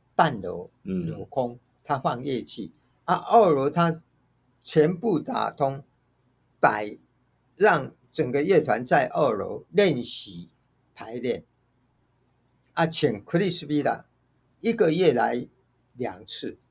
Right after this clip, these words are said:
Speaker 1: 来教。啊，他要怎么教？他说啊，对美国买谱来。
Speaker 2: 嗯。
Speaker 1: 从美国买什么谱？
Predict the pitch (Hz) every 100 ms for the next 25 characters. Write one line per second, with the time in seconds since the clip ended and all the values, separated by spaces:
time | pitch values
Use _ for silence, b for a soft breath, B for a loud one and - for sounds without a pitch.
0 | _ _ _ _ _ _ _ 117 110 117
1 | - 120 113 - _ _ _ _ 190 202
2 | 175 165 165 165 _ - 156 165 156 160
3 | 101 92 - _ _ _ _ - 127 117
4 | 107 113 113 - _ _ 190 165 131 160
5 | 151 123 - 127 127 143 98 - - _
6 | _ _ _ _ _ _ _ _ - 95
7 | 160 151 160 113 - 95 - _ _ -
8 | 127 135 165 104 113 87 82